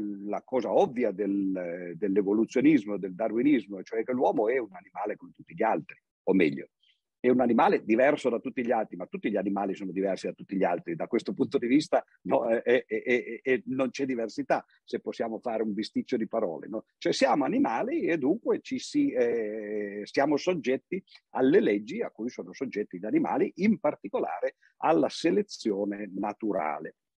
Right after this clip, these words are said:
Però Darwin aveva capito che, eh, in realtà, oltre ad esserci anche la selezione artificiale, che però appunto quella era artificiale e forse aveva meno interesse dal punto di vista ideologico, culturale,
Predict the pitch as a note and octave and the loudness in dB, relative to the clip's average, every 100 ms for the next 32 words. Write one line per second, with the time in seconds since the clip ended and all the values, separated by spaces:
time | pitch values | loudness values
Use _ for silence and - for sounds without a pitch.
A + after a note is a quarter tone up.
0 | _ _ - - _ _ _ _ - D#4 | _ _ -20 -20 _ _ _ _ -2 2
1 | G4 F4 D#4 E3+ D3 E3+ G#3+ F#3 E3+ - | 4 4 6 6 6 6 6 4 0 -2
2 | F#3 - C3 D3+ D#3 D3+ D3 D3 D#3+ G3+ | -2 0 2 4 4 4 2 2 2 0
3 | G#3+ E3+ - G2+ A2+ C4+ - C3+ B2+ D#3+ | 0 0 -2 -2 0 0 2 2 4 2
4 | E3+ - A#2 C#3+ D#3+ C3+ A#2+ B2 A2 C#3+ | -2 -4 -4 -4 -2 -2 -2 -4 -4 -6
5 | C#3 - A#2+ B2+ C3 - - A2+ - A2+ | -6 -10 -8 -8 -8 -12 -16 -10 -4 0
6 | C#3+ - - A2+ - - - A#2 G#2 - | 0 -2 -2 0 0 -4 -8 -8 -6 0
7 | B2+ A#2 A2+ - - - F2+ A2+ G2+ - | 2 4 0 -2 -12 -8 -4 -2 -2 -4
8 | A2 - G#2 F#2+ G2+ A2+ A2 A2 G2+ G#2+ | -6 -4 -6 -2 0 2 0 -2 0 2
9 | B2+ - G#2+ F#2+ F#2 - G2+ G#2+ G2 A#2 | 2 0 -6 -8 -10 -16 -8 -4 0 0
10 | - G2 F#2 F2+ F2 F2 F#2 F2+ F#2+ A2 | 0 -2 0 0 0 0 -4 0 6 8
11 | B2 G2+ F#2+ F2 - G2+ - - - - | 8 4 -4 -4 -2 -2 2 2 2 -4